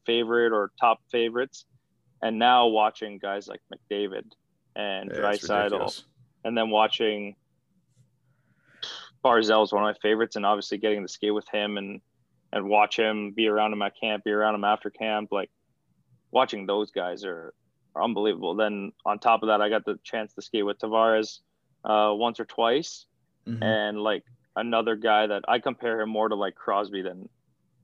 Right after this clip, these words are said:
Speaker 1: Barzal,
Speaker 2: Yeah.
Speaker 1: right? Like, the, the style and how they play, but
Speaker 2: Yep.
Speaker 1: being around those guys and seeing how they play, those are, were, like, my favorite players. And then as I got older, being on the ice with them, like,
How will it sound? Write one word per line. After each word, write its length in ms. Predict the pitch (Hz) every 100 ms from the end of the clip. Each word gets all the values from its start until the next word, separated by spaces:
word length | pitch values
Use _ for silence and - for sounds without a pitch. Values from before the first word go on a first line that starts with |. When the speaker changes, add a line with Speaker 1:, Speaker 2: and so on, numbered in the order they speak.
| -
Speaker 1:
Barzal, 200 | 104 107
Speaker 2:
Yeah. 240 | 98 87
Speaker 1:
right? 220 | 82 107
Like, 180 | 113 104
the, 200 | 113 98
the 100 | 107
style 580 | - - 117 113 120 123
and 100 | 104
how 200 | 110 110
they 120 | 110 104
play, 280 | - 117
but 180 | 123 107 _ _ _
Speaker 2:
Yep. 180 | 104 -
Speaker 1:
being 220 | 156 143
around 400 | 117 117 127 123
those 260 | 117 123 -
guys 360 | 101 107 101
and 360 | 107 104 101 101 _ _ _ _ _ _
seeing 320 | - 147 135
how 140 | 120 110
they 160 | 113
play, 240 | - 131 101
those 280 | 135 139 120
are, 120 | 117
were, 240 | 110 117 113
like, 260 | 113 101
my 260 | 107 107 107
favorite 380 | - 117 107 101
players. 400 | - 107 117 107
And 80 | 104
then 120 | 98
as 260 | 98 110
I 100 | 110
got 180 | 107 107
older, 520 | 110 107 113 110 107 _ _ _ _ -
being 560 | 131 120 110 107 107 - 110
on 120 | 104
the 120 | 104
ice 200 | 156 147
with 140 | 143 120
them, 240 | 135 135
like, 160 | 110